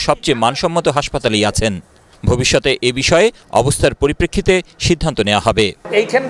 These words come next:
Speaker 2: তো কিন্তু বলা হচ্ছে না যে তিনি হাসপাতালে গিয়ে তার চিকিৎসা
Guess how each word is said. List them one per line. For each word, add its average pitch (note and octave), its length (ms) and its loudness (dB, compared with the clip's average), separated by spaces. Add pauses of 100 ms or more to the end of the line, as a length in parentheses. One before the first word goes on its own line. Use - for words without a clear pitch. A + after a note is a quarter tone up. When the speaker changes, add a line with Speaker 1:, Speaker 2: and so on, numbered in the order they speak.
Speaker 2:
তো C#4+ 60 -6 (100)
কিন্তু C4 220 -2 (140)
বলা A#3 240 6
হচ্ছে A#3+ 280 -2
না B3+ 80 -2
যে A#3+ 120 -4 (120)
তিনি A#3 160 -2 (120)
হাসপাতালে A#3+ 560 0 (140)
গিয়ে A#3 200 2 (400)
তার A3 160 2 (100)
চিকিৎসা A3 460 0